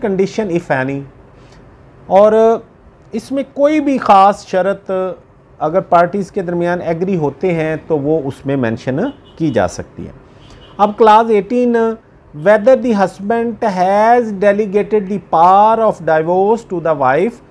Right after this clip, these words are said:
if so, under what condition? अगर हक के तलाक बीवी को तफवीज़ किया जाए तो क्लास एटीन में वो हक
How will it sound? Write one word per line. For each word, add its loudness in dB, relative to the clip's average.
if -2
so, 4
under 2
what 2
condition? -8
अगर 0
हक 0
के 2
तलाक 2
बीवी -6
को -2
तफवीज़ -4
किया 2
जाए 0
तो 2
क्लास 2
एटीन -4
में -6
वो -2
हक -4